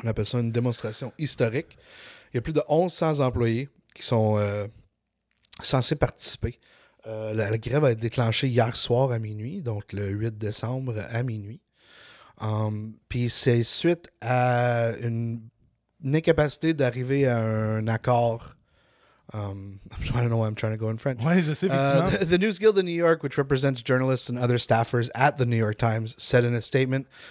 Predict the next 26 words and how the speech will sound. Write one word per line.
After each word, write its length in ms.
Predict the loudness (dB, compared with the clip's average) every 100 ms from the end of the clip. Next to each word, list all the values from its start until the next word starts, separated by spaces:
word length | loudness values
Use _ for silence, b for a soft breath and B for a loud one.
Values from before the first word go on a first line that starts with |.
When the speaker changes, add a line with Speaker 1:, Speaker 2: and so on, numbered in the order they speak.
| B
Speaker 1:
that 100 | -4
the 80 | 0
walkout 400 | 2 2 0 0
was 180 | -2 -2
due 240 | 2 2
to 100 | 2
the 80 | 0
company's 360 | 0 2 0 2
failure 320 | 2 2 0
to 200 | -2 -6
bargain 400 | 0 2 2 0
in 220 | -2 -4
good 220 | 0 -2
faith, 400 | 2 2 2 0 _ b b
reach 240 | -2 0 0
a 60 |
fair 200 | 2 2
contract 460 | 4 0 0 0 -2
agreement 380 | -2 0 2 0
with 100 | -2
the 80 | -2
workers, 460 | -2 0 0 -2 -6 b b b
and 220 | 0 2
meet 220 | 0 -2
their 160 | -2 -2
demands. 680 | -2 -2 0 -2 -6 -16